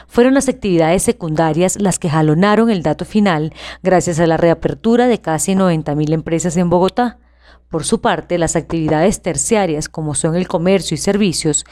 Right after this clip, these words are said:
también empiezan a mostrar algunas señales de reactivación de cara a la entrada del segundo semestre y en reacción a las ayudas gubernamentales.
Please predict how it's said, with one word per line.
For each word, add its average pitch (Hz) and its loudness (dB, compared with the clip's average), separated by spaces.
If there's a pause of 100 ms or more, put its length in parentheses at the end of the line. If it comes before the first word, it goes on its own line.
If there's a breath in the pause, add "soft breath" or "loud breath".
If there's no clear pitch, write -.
(220 loud breath)
también 214 2
empiezan 254 2
a 233 2
mostrar 170 0
algunas 190 0
señales 156 0
de 180 4
reactivación 180 0 (340 loud breath)
de 175 -2
cara 254 2
a 170 2
la 160 0
entrada 156 -2
del 160 0
segundo 156 0
semestre 151 -2
y 208 2
en 175 0
reacción 208 -2
a 165 -2
las 160 -2
ayudas 151 2
gubernamentales. 151 -2